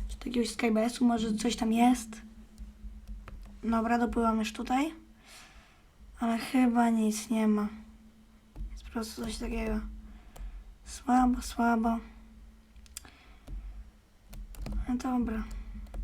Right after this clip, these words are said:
Jeszcze na razie nic mi się nie sprzedało, niestety. Takie uaktualnienie. Ale dobra, może,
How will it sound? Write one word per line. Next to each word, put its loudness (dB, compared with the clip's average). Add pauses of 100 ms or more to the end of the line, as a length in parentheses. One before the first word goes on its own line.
(100)
Jeszcze 0
na 4
razie 2
nic 4
mi 2
się 0
nie 4
sprzedało, -2
niestety. -2 (1300)
Takie -2 (600)
uaktualnienie. 2 (1200)
Ale 2
dobra, 2
może, 2